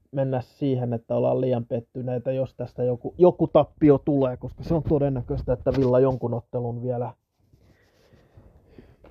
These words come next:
vielä tulee tässä loppukauden aikana häviämään. Mutta onhan tuo työ, mitä Unai Emery on Villan peräsimessä tehnyt,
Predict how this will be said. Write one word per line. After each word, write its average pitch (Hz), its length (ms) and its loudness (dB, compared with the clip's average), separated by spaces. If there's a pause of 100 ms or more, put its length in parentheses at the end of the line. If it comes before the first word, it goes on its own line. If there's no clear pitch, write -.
(520)
vielä 143 260 4
tulee 123 420 -2 (200)
tässä 127 300 -10
loppukauden 120 680 -8
aikana 120 440 -6 (1700)
häviämään. 120 680 0 (1700)
Mutta 135 280 0
onhan 147 380 2
tuo 127 440 2 (400)
työ, 131 320 4 (100)
mitä 123 340 -4
Unai 123 420 0
Emery 123 400 -2
on 127 260 2
Villan 123 320 0
peräsimessä 123 680 -4
tehnyt, 123 420 0